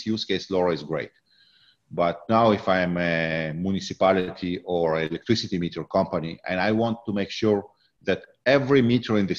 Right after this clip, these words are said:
city is connected, lora is not reliable enough. It's not deployed well enough. It uses, uh, unlicensed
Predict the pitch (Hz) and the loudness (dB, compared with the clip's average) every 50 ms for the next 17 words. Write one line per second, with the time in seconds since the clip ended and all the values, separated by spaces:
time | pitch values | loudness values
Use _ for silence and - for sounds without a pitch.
0 | - - 113 110 113 113 95 85 - - - - - 90 95 101 110 - - 147 | -2 0 0 0 0 0 -2 -2 -2 -6 -10 -10 -8 -4 -2 -2 -4 -2 -4 -4
1 | 147 143 - _ _ _ _ _ _ _ _ _ _ _ _ _ 107 107 110 117 | -4 -4 -10 _ _ _ _ _ _ _ _ _ _ _ _ _ 0 4 6 6
2 | 123 131 131 117 - - 117 120 117 - 95 92 95 98 101 104 90 85 82 80 | 6 6 6 4 2 0 -2 -2 0 0 2 4 6 6 6 4 2 0 -4 -4
3 | 78 76 71 69 - - - - - 104 104 101 107 - - - 98 101 101 98 | -4 -6 -6 -8 -8 -12 -16 -4 -2 -2 -2 -2 -4 -8 -2 0 2 2 2 4
4 | - 98 202 101 98 98 98 98 98 - - - - - 92 - _ - - - | 4 4 4 4 2 2 0 0 0 -2 -8 -16 -16 -16 -16 -16 _ -20 -12 -8
5 | 101 98 95 85 98 95 90 - - - - 90 87 85 85 82 82 - - 87 | -6 -6 -6 -4 -4 -6 -6 -6 -10 -12 -4 -2 -2 0 0 -2 -2 -4 -6 -6
6 | 95 98 95 98 95 - - 92 - | -2 0 0 0 0 -2 -6 -10 -12